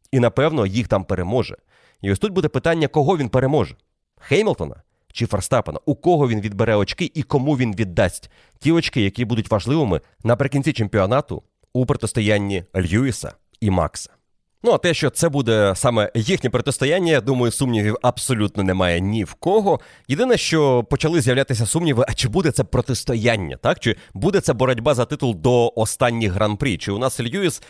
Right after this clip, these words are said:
ось таким чином і буде далі поступово вигравати просто більше гонок за Макса? Три із чотирьох, так?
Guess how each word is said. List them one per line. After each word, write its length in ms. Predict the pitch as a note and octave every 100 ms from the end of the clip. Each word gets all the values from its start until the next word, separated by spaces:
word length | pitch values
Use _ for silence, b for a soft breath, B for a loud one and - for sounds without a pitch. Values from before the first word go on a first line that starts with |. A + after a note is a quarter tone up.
| B
ось 300 | - B2 - _ -
таким 340 | D3 - F3+
чином 380 | - G#3 F#3+ C3+ C3+
і 420 | D3+ D3 C#3 B2+
буде 480 | A#2 A#2 A#3+ F3 G2+
далі 400 | F2 B2 F#2+ E2+
поступово 540 | - A#2+ - - C3+
вигравати 480 | G#2 G2+ A#2+ D3+ G2+
просто 300 | - G#2 F#2+
більше 420 | D#2+ C3 C3 A#2+
гонок 300 | G2 A2 F#2
за 120 | D#2+
Макса? 380 | A2 G#2 - D#2+ b b b b
Три 240 | - F#3+ G3
із 360 | - D#3 D3
чотирьох, 540 | - C#3+ D3 C3 D#2+ -
так? 240 | E3 -